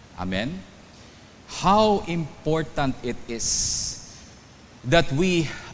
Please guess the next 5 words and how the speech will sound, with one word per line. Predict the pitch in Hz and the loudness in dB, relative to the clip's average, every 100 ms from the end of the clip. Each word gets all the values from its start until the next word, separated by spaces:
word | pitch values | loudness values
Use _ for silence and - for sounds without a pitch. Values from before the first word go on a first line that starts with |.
| - | 2
understand | 196 202 170 160 - - 156 151 147 123 101 90 - - - - - - - - - - 151 | 4 4 2 0 -2 -2 0 2 2 0 -2 -10 -16 -20 -20 -20 -20 -20 -20 -20 -20 -12 -2
that | 143 - 123 | 0 0 -4
unity | 127 180 196 165 - 147 123 98 - - - - - - | 2 4 4 2 -2 -2 -2 -4 -10 -20 -20 -20 -20 0
is | 175 160 - - | 2 2 0 -4
essential | 160 - - - - 160 160 - - 143 127 117 | -2 -2 -2 -4 0 0 0 -2 0 2 2 0